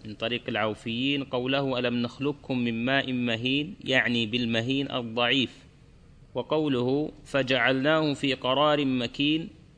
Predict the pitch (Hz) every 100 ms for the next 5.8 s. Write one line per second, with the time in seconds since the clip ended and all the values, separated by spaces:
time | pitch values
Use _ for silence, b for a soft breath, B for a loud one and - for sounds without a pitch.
0 | - - 120 - 151 160 160 165 - -
1 | 139 131 127 113 143 151 143 127 123 135
2 | 147 139 135 127 120 120 139 151 139 123
3 | 123 120 147 - 143 143 131 120 - -
4 | 120 - 143 127 123 117 135 127 120 113
5 | 107 113 - 117 117 - - 92